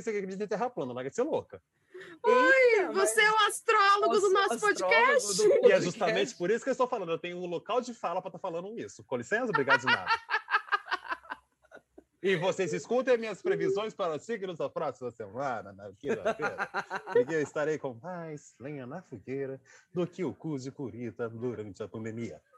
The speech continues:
Speaker 1: Um beijo pra vocês e fico por aqui. Beijos.
Speaker 2: O meu cu
Speaker 3: Beijo.
Speaker 2: também ficou por aqui, mas um beijo.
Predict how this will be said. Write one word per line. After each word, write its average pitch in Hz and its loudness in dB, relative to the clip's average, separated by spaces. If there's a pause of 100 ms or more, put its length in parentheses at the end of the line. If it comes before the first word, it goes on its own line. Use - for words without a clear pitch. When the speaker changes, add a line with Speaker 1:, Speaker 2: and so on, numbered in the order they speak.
(140)
Speaker 1:
Um 226 -2
beijo 175 2
pra 170 2
vocês 175 0
e 175 2
fico 151 -10
por 196 0
aqui. 101 -4 (460)
Beijos. 131 -2 (480)
Speaker 2:
O 453 -2
meu 403 6
cu 440 8
Speaker 3:
Beijo. 440 2
Speaker 2:
também 392 4
ficou 359 0
por 370 0
aqui, 294 2
mas 320 4
um 330 0
beijo. 285 4